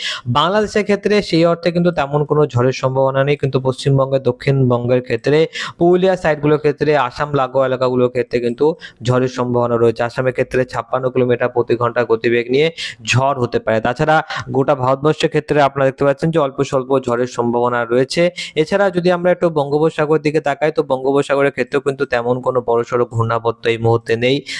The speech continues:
আপনারা এই মুহূর্তে যেটা দেখতে পাচ্ছেন যে প্রায় আটান্ন থেকে ষাট কিলোমিটার প্রতি ঘন্টার একটা গতিবেগ রয়েছে, তবে, আহ, বিরাট বড় কোনো শক্তিশালী কোনো ঘূর্ণাবর্ত এই মুহূর্তে দাঁড়িয়ে দেখা যাচ্ছে না।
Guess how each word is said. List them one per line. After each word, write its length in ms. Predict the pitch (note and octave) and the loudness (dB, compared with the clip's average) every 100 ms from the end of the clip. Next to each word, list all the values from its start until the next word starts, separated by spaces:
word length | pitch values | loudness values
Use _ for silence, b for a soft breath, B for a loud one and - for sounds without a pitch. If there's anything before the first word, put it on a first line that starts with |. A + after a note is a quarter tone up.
| B | B
আপনারা 320 | A2 - B2 | -6 0 2
এই 60 | B2 | 2
মুহূর্তে 280 | B2 B2 B2 | 2 0 0
যেটা 200 | B2 A#2+ | 0 0
দেখতে 240 | A#2 C3+ | 0 0
পাচ্ছেন 320 | C3 - D#3+ | 0 0 -4
যে 220 | D3+ E3+ G#3 B - | 0 0 -2 B -6
প্রায় 160 | C#3+ C3+ | 0 0
আটান্ন 360 | B2+ C#3 C#3 | 0 -2 -2
থেকে 200 | C#3 C#3+ | 0 0
ষাট 260 | C3+ B2+ - | -2 -6 -2
কিলোমিটার 340 | B2+ C3 C3 | 0 2 0
প্রতি 240 | B2 B2+ B2+ | 0 0 2
ঘন্টার 320 | B2 A#2+ B2 | 2 2 0
একটা 200 | - B2+ | 0 0
গতিবেগ 440 | A2+ A#2 B2 B2 | 0 0 0 2
রয়েছে, 300 | A#2+ B2 D#3+ | 2 2 2
তবে, 260 | E3 E3+ E3+ E3+ B | 0 2 0 -2 B
আহ, 100 | B2+ A#2+ | -6 0
বিরাট 320 | C#3+ D#3+ D#3+ | 2 2 0
বড় 300 | D3 C#3 C#3+ C#3 | 0 0 0 0
কোনো 260 | C3+ C#3 | 0 0
শক্তিশালী 520 | - A#2+ - B2+ C3+ | 0 -4 -4 -2 0
কোনো 240 | B2+ B2+ A#2+ | 0 0 2
ঘূর্ণাবর্ত 560 | A2+ A#2 B2 B2 A#2+ | 2 2 2 0 0
এই 120 | B2 A2+ | -2 0
মুহূর্তে 360 | A#2 A#2 A#2 | 2 2 0
দাঁড়িয়ে 260 | A#2 A2+ A#2 | -2 0 0
দেখা 240 | A2+ A#2 | 0 0
যাচ্ছে 300 | A#2 A2+ - | -2 0 -2
না। 320 | C3+ E3 - | -2 -2 -8